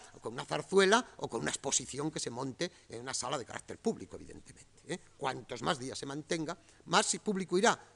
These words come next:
pero eso, como ese dinero no revierte a las propias unidades de producción, sino revierte a la hacienda pública, ¿eh? En el fondo,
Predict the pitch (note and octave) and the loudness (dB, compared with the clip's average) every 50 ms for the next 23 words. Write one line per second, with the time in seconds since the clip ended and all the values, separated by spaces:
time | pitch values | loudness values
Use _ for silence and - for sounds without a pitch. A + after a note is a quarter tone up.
0 | - _ A#2+ B2 D3 - - E3+ - - _ _ _ _ - C3+ F3 - - F#3+ | -12 _ -6 -4 -4 -2 -4 -4 -6 -8 _ _ _ _ -2 2 2 4 4 4
1 | D#3+ D3 C#3+ D#3+ C#3+ C#3+ D#3 A3+ C4+ B3 A#3 G3+ F#3 F#3 E3+ C#3 D3+ D3+ E3+ G3 | 2 2 2 2 2 8 8 10 10 8 6 4 4 4 4 2 2 6 6 6
2 | F#3 D#3 - - C3+ A#2+ A2+ A#2 - - - A#3+ A#3+ - - C3 - A2 A2+ A#2+ | 6 6 2 -2 -4 -2 -2 -2 -4 -4 -2 -2 -2 -2 -2 -6 -6 -4 -4 -4
3 | B2+ A#2+ A#2+ - A#2 A#2 A2+ - D#3+ D3+ - - - - - - - D3+ C#3+ C#3 | -4 -4 -6 -6 -8 -8 -4 -2 0 0 0 -2 -8 -14 -10 -6 -4 -2 -2 -2
4 | A#2+ A#2 A#2+ D3 D3+ C3+ - A2+ A2+ A2+ - D3 D#3 D#3+ B2 - - C#3 A#2+ A2 | -2 -2 -2 -2 -2 -2 -4 -6 -8 -6 -4 -4 -2 -2 -4 -4 -6 -6 -8 -8
5 | A#2+ A#2+ - F3+ - - - - - C#3 F#3+ - - - - _ - A2 A2 G#2+ | -10 -10 -10 -10 -10 -10 -18 -14 -12 -12 -12 -12 -16 -20 -20 _ -12 -12 -10 -10
6 | A2 - D3 D3 C#3+ B2+ D#3+ E3+ - - - | -8 -4 -4 -2 0 2 0 0 0 -4 -14